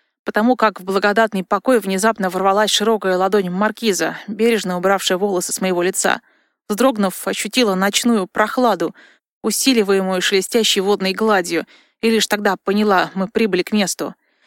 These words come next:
Николай Георгиевич подал мне руку,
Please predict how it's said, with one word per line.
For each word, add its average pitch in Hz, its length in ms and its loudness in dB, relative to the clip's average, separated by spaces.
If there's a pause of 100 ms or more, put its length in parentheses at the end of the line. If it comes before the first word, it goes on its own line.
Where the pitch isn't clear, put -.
(460)
Николай 277 360 4
Георгиевич 202 640 2
подал 214 260 2
мне 180 180 0
руку, 202 380 2